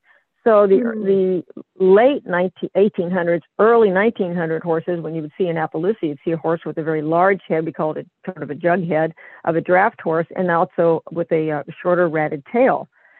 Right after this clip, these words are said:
Speaker 1: because that's the breed, that's what the draft horse has, and they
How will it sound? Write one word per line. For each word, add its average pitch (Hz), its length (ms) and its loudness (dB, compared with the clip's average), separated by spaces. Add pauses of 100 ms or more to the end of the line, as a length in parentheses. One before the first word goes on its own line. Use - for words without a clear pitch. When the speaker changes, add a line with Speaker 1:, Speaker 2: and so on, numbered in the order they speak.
Speaker 1:
because 165 220 -2
that's 160 200 -2 (100)
the - 40 -4
breed, 165 400 -2
that's 160 180 -4
what - 140 -10
the - 60 -10
draft 170 340 -2
horse 156 320 -4
has, 185 460 2
and 160 160 -4
they 156 100 -6